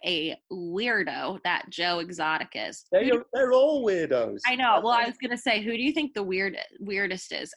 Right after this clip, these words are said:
Speaker 1: 'Cause I almost hate Carol the most.
Speaker 2: Well, fir-, first of all, we need to explain what it is for those who have not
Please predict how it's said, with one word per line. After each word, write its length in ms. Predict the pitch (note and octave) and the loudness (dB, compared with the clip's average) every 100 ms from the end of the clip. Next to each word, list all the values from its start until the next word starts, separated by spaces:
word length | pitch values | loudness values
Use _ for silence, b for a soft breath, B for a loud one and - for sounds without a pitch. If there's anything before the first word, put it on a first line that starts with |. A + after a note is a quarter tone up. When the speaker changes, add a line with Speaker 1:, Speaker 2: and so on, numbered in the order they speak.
| - | -12
Speaker 1:
'Cause 120 | A3 | -4
I 120 | A#3 | 0
almost 400 | F#3+ A#3 C#4 - | 0 0 -4 -6
hate 220 | - D#3+ - | -4 -6 -6
Carol 420 | - F3 F#3 E3+ | -4 -2 -2 -4
the 80 | D3+ | -6
most. 640 | D3+ D#3+ - - - - - | -4 -4 -6 -14 -18 -12 2
Speaker 2:
Well, 200 | E3+ E3+ | 2 4
fir-, 260 | A3+ G#3+ | 2 2
first 260 | - G#3 - | 2 2 2
of 80 | E3+ | 0
all, 320 | F#3 B2+ C#3 | 2 2 -2
we 80 | C#3+ | -6
need 180 | C#3+ C#3 | -6 -4
to 80 | C3+ | -6
explain 380 | B2 - C3 B2+ | -6 -6 -6 -6
what 180 | A#2+ | -12
it 120 | B2 C#3 | -12 -12
is 140 | A#2+ | -12
for 100 | C#3 | -10
those 240 | C3 B2 | -8 -8
who 180 | B2 A#2+ A#2 | -8 -12 -10
have 140 | B2 | -10
not 200 | B2 A#2+ | -8 -10